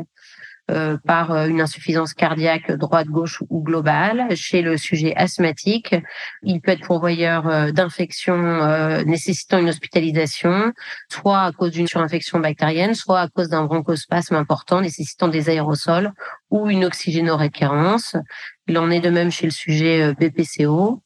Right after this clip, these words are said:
Et, euh, chez le sujet âgé, il peut être aussi pourvoyeur d'hospitalisation avec une grande altération de l'état général qui empêche un maintien à domicile, avec des chutes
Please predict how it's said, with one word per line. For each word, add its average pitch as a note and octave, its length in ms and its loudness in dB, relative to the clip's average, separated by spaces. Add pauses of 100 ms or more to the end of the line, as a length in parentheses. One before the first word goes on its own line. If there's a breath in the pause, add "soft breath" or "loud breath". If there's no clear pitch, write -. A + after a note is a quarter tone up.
(600 loud breath)
Et, F#3 180 4
euh, F3 100 2
chez - 160 -2
le F#3+ 60 2
sujet F3 400 0
âgé, F3 640 2 (140)
il G#3 180 0
peut - 120 0
être F#3 200 0
aussi F3+ 200 -2
pourvoyeur F3 360 2
d'hospitalisation E3+ 840 0
avec E3 260 -2
une E3+ 100 2
grande F3 220 0
altération F3+ 480 0
de E3+ 60 0
l'état E3 300 -2
général D#3+ 440 0
qui - 160 -4
empêche F3+ 300 -2
un F#3 60 2
maintien E3+ 340 0
à E3+ 40 0
domicile, D#3 640 0
avec D#3 280 0
des D#3 100 4
chutes - 560 -2